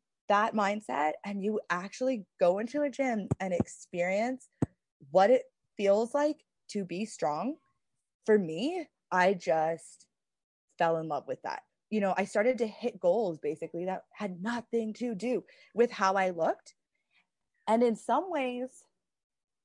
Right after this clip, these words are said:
that in and, in and of itself did shift the way that my body looked, because I couldn't restrict food as much anymore, or I didn't want to,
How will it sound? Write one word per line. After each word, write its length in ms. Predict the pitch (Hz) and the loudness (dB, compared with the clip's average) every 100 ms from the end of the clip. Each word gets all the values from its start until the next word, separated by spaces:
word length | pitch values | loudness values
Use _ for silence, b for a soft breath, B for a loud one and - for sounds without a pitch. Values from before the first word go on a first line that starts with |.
| 156 | 2
that 280 | 196 240 254 | 4 6 4
in 100 | 240 | 2
and, 180 | 226 - - | -4 -8 0
in 240 | 220 240 | 2 2
and 180 | 240 208 | 0 -2
of 140 | 185 180 | -2 -4
itself 520 | 175 - - 165 381 - _ _ | -6 -8 -6 -4 -4 -8 _ _
did 200 | 185 214 | -2 -2
shift 480 | - - 202 277 - _ _ | -2 0 0 0 -6 _ _
the 60 | 185 | -2
way 140 | 175 | 0
that 160 | 185 180 | 0 -2
my 140 | 175 | -6
body 540 | 170 160 160 160 165 - _ _ _ _ _ _ _ _ _ _ | -2 -2 -2 -6 -8 -12 _ _ _ _ _ _ _ _ _ _
looked, 420 | 196 170 269 - _ _ _ _ - | 0 2 0 -6 _ _ _ _ -6
because 580 | 185 208 160 147 - _ _ _ _ _ _ _ - | -4 0 0 -2 -8 _ _ _ _ _ _ _ -4
I 240 | 170 165 - | -2 -2 -6
couldn't 300 | - 208 233 | -2 0 2
restrict 340 | 240 - 233 - | 0 -4 -8 -4
food 180 | 220 | -4
as 120 | 233 226 | -4 -4
much 200 | 240 226 | -8 -6
anymore, 440 | 220 208 220 247 | -4 -2 0 0
or 120 | 185 170 | 0 -2
I 60 | |
didn't 280 | 165 165 - | -4 -10 -8
want 200 | 131 - | -10 -8
to, 280 | 190 180 | -6 -6